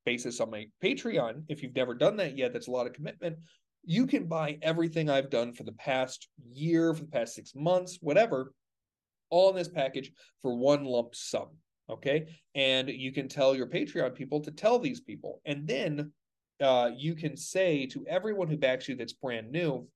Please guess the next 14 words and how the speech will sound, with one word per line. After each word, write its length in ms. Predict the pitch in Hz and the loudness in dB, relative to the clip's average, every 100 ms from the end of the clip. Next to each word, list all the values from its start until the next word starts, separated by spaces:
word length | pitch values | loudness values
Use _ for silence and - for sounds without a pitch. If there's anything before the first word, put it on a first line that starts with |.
| _ _ _ _ | _ _ _ _
'Hey, 320 | 214 202 113 - _ _ _ _ - | 0 2 -2 -12 _ _ _ _ -4
if 200 | 233 233 | -2 0
you 140 | 208 | -2
want 420 | 170 185 180 123 117 | 0 2 0 -2 4
more 340 | 185 196 120 | 8 8 4
throughout 400 | - 123 151 160 | -4 4 4 4
the 60 | 104 | -2
year, 440 | 110 220 - - _ _ _ _ _ _ _ | -2 0 0 -4 _ _ _ _ _ _ _
you 80 | 151 | -12
can 100 | 160 | -10
check 220 | 160 131 120 | -8 -6 -6
out 140 | 110 | -6
my 100 | 120 | -10
Patreon,' 500 | - - - 104 | -2 -2 -2 -12